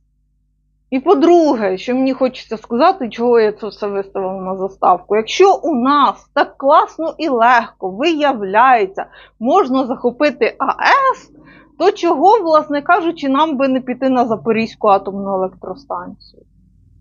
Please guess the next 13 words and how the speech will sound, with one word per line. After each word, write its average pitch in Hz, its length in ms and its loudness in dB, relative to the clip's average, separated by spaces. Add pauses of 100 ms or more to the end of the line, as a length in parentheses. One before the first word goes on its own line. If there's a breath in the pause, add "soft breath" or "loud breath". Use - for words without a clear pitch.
(500)
Що 349 260 2
нам 254 220 -2
заважає 269 680 2
звільнити 247 500 -6
Запорізьку 233 580 -6
атомну 226 400 -2
електростанцію? - 1000 -8
А 220 80 2
ну, 208 320 0
скажіть 196 560 -6
мені, 180 240 -10 (100)
позитивні 196 680 0 (100)
позитивісти. 185 800 -8